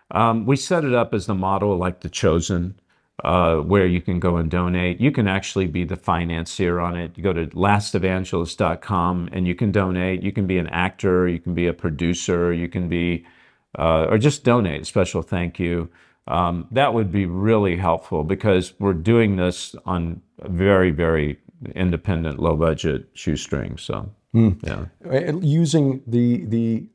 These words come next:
Speaker 2: years of experience in, in putting together productions for Hollywood, for n-, networks like H B O,
Speaker 1: Mm-hmm.
Speaker 2: uh, and, and doing so on, on a rather limited budget.
Speaker 1: Mm-hmm. Yeah.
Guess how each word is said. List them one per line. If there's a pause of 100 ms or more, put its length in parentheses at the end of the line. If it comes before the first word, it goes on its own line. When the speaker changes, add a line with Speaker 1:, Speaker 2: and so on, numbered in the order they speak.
Speaker 2:
years
of
experience
in,
in
putting
together (180)
productions (120)
for
Hollywood,
for (200)
n-,
networks
like
H
B
O,
Speaker 1:
Mm-hmm. (240)
Speaker 2:
uh,
and,
and
doing
so (140)
on,
on
a
rather
limited
budget.
Speaker 1:
Mm-hmm. (180)
Yeah.